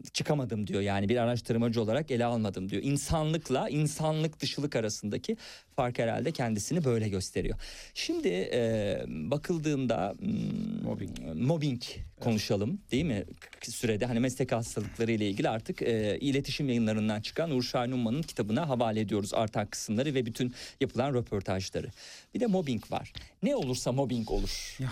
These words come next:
Speaker 2: çok
Speaker 1: Dan
Speaker 2: güzel,
Speaker 1: başlayalım.
Speaker 2: çok güzel bir soru.
Speaker 1: <laughs>
Speaker 2: Yani herhalde bir, bir saat daha konuşmak lazım bu
Speaker 1: Evet,
Speaker 2: konu üzerine
Speaker 1: evet.
Speaker 2: ama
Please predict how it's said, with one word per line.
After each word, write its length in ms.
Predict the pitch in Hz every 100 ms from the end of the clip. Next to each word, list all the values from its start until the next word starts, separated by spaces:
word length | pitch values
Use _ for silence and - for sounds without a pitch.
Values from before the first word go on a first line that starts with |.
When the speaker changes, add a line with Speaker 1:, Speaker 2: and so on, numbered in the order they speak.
| -
Speaker 2:
çok 160 | 175 147
Speaker 1:
Dan 80 |
Speaker 2:
güzel, 140 | 135 135
Speaker 1:
başlayalım. 420 | 143 143 120 117
Speaker 2:
çok 140 | 180 156
güzel 260 | 147 190
bir 60 | 165
soru. 240 | - 151 170
Speaker 1:
<laughs> 640 | - - - 135 - -
Speaker 2:
Yani 200 | 160 175
herhalde 380 | 190 185 170 160
bir, 80 | 175
bir 340 | 196 - 156
saat 340 | 151 165 165 -
daha 140 | 185
konuşmak 520 | 185 139 120 131 120
lazım 280 | 123 123 123
bu 40 |
Speaker 1:
Evet, 200 | 120 117 127
Speaker 2:
konu 60 | 131
üzerine 260 | 123 165
Speaker 1:
evet. 80 | -
Speaker 2:
ama 100 | 123